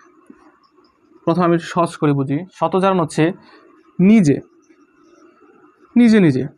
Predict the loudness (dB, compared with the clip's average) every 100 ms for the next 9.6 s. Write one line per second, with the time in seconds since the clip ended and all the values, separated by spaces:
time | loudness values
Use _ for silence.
0 | _ _ _ _ _ _ _ _ -20 -8
1 | -2 0 2 2 0 -2 -6 -14 -20 -10
2 | -6 -2 -2 -2 -2 -4 -4 -4 0 2
3 | 2 2 -2 -10 _ -2 -2 0 0 2
4 | 2 -2 -8 _ -4 -2 -2 -4 -4 -10
5 | -8 -6 -4 -6 -8 -8 -4 -4 -6 -12
6 | -14 _ _ _ _ -4 -4 -2 -2 -2
7 | -2 -4 -8 -12 -16 -16 _ _ _ -4
8 | -2 -2 -2 -4 -6 -4 -4 0 -2 -2
9 | -6 -2 2 2 2